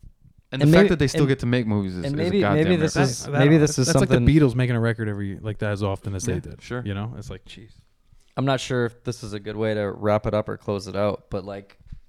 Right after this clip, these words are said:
Speaker 2: I think we started talking about this at the beginning, and maybe it's a cool thing to talk about now, is I wonder, and they're not, you know, they're not very public guys, so it'd be really tough to know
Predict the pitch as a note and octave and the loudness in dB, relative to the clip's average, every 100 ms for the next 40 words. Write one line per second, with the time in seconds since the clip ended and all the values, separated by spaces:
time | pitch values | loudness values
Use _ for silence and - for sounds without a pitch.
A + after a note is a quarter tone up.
0 | - G#2+ - C3 B2+ - - - _ _ | -8 -6 -2 -4 -4 -12 -20 -20 _ _
1 | - _ _ _ _ _ _ _ _ - | -20 _ _ _ _ _ _ _ _ -4
2 | A2+ - B2+ B2 G#2+ A2+ A2 G#2 G2+ G2+ | -4 2 2 4 2 2 4 2 2 -2
3 | - - - - G2+ G#2 G2 F2+ A2 D#3+ | -4 -14 -12 -4 -2 2 0 2 2 4
4 | B2+ G2+ F#2+ - G#2 G2+ G#2+ A2 G2+ F#2 | 4 2 -2 -4 -4 0 2 4 2 0
5 | - - G#2+ G#2 - G2+ F#2+ F#2 - G2+ | -8 -6 -4 -4 -4 -2 -4 -6 -4 -2
6 | G2+ F#2+ D2+ G2+ G#2 F#2+ F#2 - _ _ | 0 -2 -2 -2 0 0 -2 -8 _ _
7 | _ A2 G2+ G2 - - _ _ _ _ | _ 0 2 0 -4 -12 _ _ _ _
8 | _ _ _ _ A#2 B2 C3 D3 E3+ F3+ | _ _ _ _ 2 4 4 2 2 2
9 | F3 - _ _ _ _ _ _ _ C3+ | 0 -4 _ _ _ _ _ _ _ 4
10 | C3+ D#3 F3+ C3+ C3 B2 A2+ B2 D3+ C3+ | 6 6 6 4 4 4 4 4 4 4
11 | A#2 B2 G#2+ G2 G#2+ G2+ - G2+ B2 C#3+ | 4 4 4 2 4 4 2 -2 0 0
12 | D#3+ G#2 - G#2 - F#2+ F#2+ F#2+ F#2+ F2+ | -2 -2 0 -2 -2 -2 2 2 2 2
13 | F2 | -2